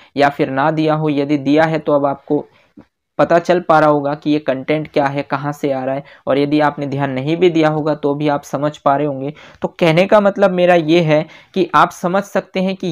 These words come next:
ये जो आपका एक पूरा का पूरा जो टॉपिक है, ये पूरी किताब है आपके डीएलएड फर्स्ट सेमेस्टर में, but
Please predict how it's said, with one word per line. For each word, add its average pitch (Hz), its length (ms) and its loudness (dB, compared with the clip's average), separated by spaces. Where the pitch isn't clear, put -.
ये 175 160 2
जो 190 200 0
आपका 156 460 0
एक 175 280 -2
पूरा 170 240 2
का 175 140 -6
पूरा 165 360 0
जो 151 120 -2
टॉपिक 165 360 4
है, 165 160 0
ये 170 80 2
पूरी 170 260 2
किताब 165 460 2
है 170 120 0
आपके 160 320 -2
डीएलएड 147 400 -2
फर्स्ट 170 300 -2
सेमेस्टर 151 560 -4
में, 143 220 -4
but - 180 2